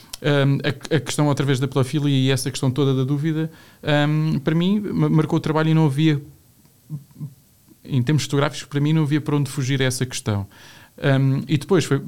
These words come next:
foi claramente uma questão também de representação. E, portanto, ahm, obviamente, a Jornada Mundial da Juventude, a mim, ahm, impressionou-me pe-, pela, pela dimensão humana, a quantidade de pessoas. Eu, eu,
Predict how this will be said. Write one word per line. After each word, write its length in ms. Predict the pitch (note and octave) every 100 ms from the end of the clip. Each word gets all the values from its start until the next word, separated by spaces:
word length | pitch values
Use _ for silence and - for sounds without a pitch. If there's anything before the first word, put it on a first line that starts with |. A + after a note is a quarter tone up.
| D3
foi 300 | - C#3+ C#3
claramente 520 | C#3 D3 D#3 D#3 D#3
uma 120 | F3
questão 240 | E3 - E3
também 240 | E3 E3+
de 80 | E3+
representação. 760 | - - D3+ D#3+ E3+ - C#3 B2+ - _ _ -
E, 120 | D3 A#2+
portanto, 600 | - - G#2+ - - B2
ahm, 320 | A#2 A#2+ A#2+ B2 - -
obviamente, 460 | - B2 C3+ C3 - -
a 160 | D3
Jornada 280 | B2 C#3 C3+
Mundial 280 | C#3 C3+ C3+
da 60 |
Juventude, 360 | C3 C#3 C3+ C3
a 40 | C3
mim, 320 | D3 C#3 B2+ - - _
ahm, 520 | - B2+ B2 A#2+ A#2+ A#2+ -
impressionou-me 560 | D3 - C#3+ A#2+ B2 C#3 - - _ _ _
pe-, 180 | B2 C3+
pela, 500 | D3 C3 B2 B2+ A#2+
pela 300 | - C3 B2
dimensão 480 | C3 B2+ A#2+ B2+ B2
humana, 420 | A#2+ A2+ C3 C3+
a 20 | B2
quantidade 360 | C3 C3 B2
de 40 | B2
pessoas. 400 | - C3 B2 C#3+
Eu, 140 | C#3
eu, 300 | C3+ C3